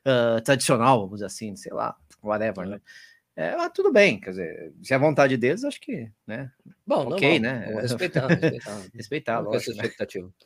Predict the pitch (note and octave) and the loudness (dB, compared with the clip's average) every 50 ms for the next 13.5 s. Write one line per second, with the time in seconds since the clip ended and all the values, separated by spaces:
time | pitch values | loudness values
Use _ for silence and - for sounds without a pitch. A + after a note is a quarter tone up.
0 | _ - - - - - - - - - - - A#2 A2 A#2+ - _ _ _ _ | _ -20 -20 -20 -20 -20 -20 -20 -20 -20 -14 -12 -10 -10 -10 -12 _ _ _ _
1 | _ - D#3 C#3+ - _ - - G#3+ A3 A3 A3 G3+ F3+ F3 E3 D#3 F#3 G3+ G3 | _ 0 0 0 0 _ 4 6 8 10 12 12 12 12 12 12 12 12 12 12
2 | F#3+ G#3+ G#3 - G3 F3 F3+ F3+ E3+ E3 - F3+ F3 E3 C#3 C#3+ C3+ C3 B2+ C3 | 10 8 8 8 8 10 10 10 10 8 6 6 6 6 4 2 2 2 4 2
3 | A#2 A2 - E3+ F3 F3 D#3 C3+ - A#2 G#2+ A2 G#2+ G2+ F#2+ F#2 F#2 F#2 F#2+ F#2 | 2 2 2 4 4 4 4 2 0 -2 -2 -2 -4 -4 -6 -8 -10 -12 -14 -18
4 | F2+ F#2 F#2+ G2+ G2 - - G#2+ G2+ C3 E3 G3 F3+ C#3 D#3 F#3 A3 A3 - - | -20 -20 -18 -18 -10 -4 -4 -2 -2 0 0 0 0 0 0 0 2 0 0 2
5 | - G#3+ A#3+ G#3+ G#3+ G3+ G#3 - G#3+ G#3+ G#3+ G3 G3 F3 D#3+ F#3 F#3+ F#3 F#3+ D3+ | 4 4 6 6 4 0 0 -2 0 0 2 2 2 2 2 2 0 0 0 2
6 | E3 D3+ D3 E3 F3+ - - - F#3+ F3+ D3+ D3 C#3 - - E3+ E3 - _ - | 2 4 4 2 0 -2 -2 0 0 0 0 -2 -4 -6 -8 -10 -10 -6 _ -2
7 | E3 D3+ E3 E3 D3+ C3+ - - - C#4 D4+ D4+ A#3 - - A3 E3 D#3+ D#3+ E3 | 0 0 0 -2 -4 -4 -6 -6 -6 -4 -4 -6 -6 -8 -8 -4 -2 0 2 2
8 | F#3 G3+ A#3 G#3+ F3 F3 A3 A3 F3 F#3+ G#3+ E3 - - - F#3+ E3 C#3 D3+ D3+ | 0 0 -2 -4 -6 -4 -4 -4 -4 -4 -4 -2 -2 0 2 4 4 4 4 2
9 | B2+ G2+ F2+ - - _ _ _ _ _ _ _ _ _ _ - E3+ C#3+ B2+ - | 0 -2 -4 -8 -18 _ _ _ _ _ _ _ _ _ _ -14 -12 -12 -8 -6
10 | E3 E3 - B3 A#3 A3+ G3 D#3 D3+ G3+ G3 A3 - D#3+ F#3+ D3 C#3+ C3+ A#2+ G#2 | -4 -2 0 2 4 4 4 4 2 2 2 2 2 2 2 2 2 2 2 0
11 | G#2 G2+ F#2 F2 E2+ D#2+ D#2 D#2 E2 - - A#2 F#3+ G3 F#3+ F#3+ F#3+ E3+ - - | -4 -8 -10 -10 -12 -12 -14 -16 -20 -16 -2 2 4 4 4 4 0 -2 -2 -2
12 | D#3+ D3+ - - C#3 A#2 G2+ - - C3 C3+ C3+ F3 E3+ E3 E3 D#3+ E3 C#3 A#2+ | -4 -4 -4 -6 -6 -8 -8 -8 -10 -8 -2 -2 0 0 0 0 -2 -2 -4 -4
13 | C3 - B2+ A#2 - - D3 E3 E3+ - | -4 -4 -6 -6 -4 -2 -2 -2 -4 -6